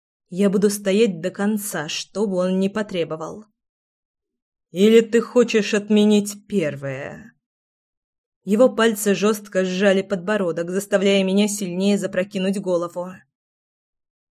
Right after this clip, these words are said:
На секунду показалось, Ривер поцелует меня, хотя распознать его эмоции я так и не смогла.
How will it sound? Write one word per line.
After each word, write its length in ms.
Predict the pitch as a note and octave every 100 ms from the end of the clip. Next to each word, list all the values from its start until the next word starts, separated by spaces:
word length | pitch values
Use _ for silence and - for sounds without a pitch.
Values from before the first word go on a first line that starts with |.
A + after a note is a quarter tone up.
| _
На 140 | F#3 G3
секунду 480 | A3 G#3 D4+ A#3+ A#3
показалось, 720 | G3+ G3+ G3+ C4 A#3+ G#3+ -
Ривер 320 | G3+ A#3 A3
поцелует 840 | A3+ G#3 G3+ - G3+ A#3+ A#3 - F3
меня, 440 | E3 D#3+ F3+ G3+ _ _ _ _ _ _
хотя 260 | A3 G#3 A3+
распознать 600 | G#3 - F#3+ G3 G3+ G3+
его 200 | E3 F3
эмоции 560 | E3 G#3 A#3+ - A3+
я 220 | F#3 E3 E3
так 320 | - F#3+ G3+
и 40 |
не 120 | D#3+
смогла. 500 | - F#3 D#3+ E3+ E3+